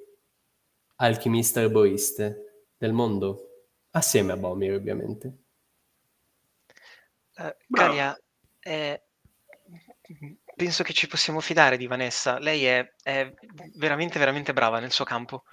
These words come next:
Speaker 3: Ok, ma non siamo
Speaker 1: Lo sono.
Speaker 3: d'accordo, Bomir, che è il primo caso di essere vegetale che si ammala di consunzione?
Speaker 2: Eh,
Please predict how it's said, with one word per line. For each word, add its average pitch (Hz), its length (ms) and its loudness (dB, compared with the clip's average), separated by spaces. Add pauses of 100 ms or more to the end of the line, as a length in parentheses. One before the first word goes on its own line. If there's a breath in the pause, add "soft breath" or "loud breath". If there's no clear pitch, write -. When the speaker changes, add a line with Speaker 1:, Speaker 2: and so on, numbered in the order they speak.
(1200 soft breath)
Speaker 3:
Ok, - 160 -10 (300)
ma 139 180 2 (460)
non 143 160 -8
siamo 160 160 2
Speaker 1:
Lo 151 80 4
sono. 139 160 4
Speaker 3:
d'accordo, 147 200 2
Bomir, 139 380 0
che 135 80 0
è 127 40 2
il - 140 -2
primo 135 260 -4
caso 131 320 -2
di 123 880 -6 (200)
essere - 340 -4
vegetale 131 520 0
che 127 80 -2
si - 120 -6
ammala 123 200 -2
di 123 80 -4
consunzione? 127 680 -12 (1800 loud breath)
Speaker 2:
Eh, 160 380 -10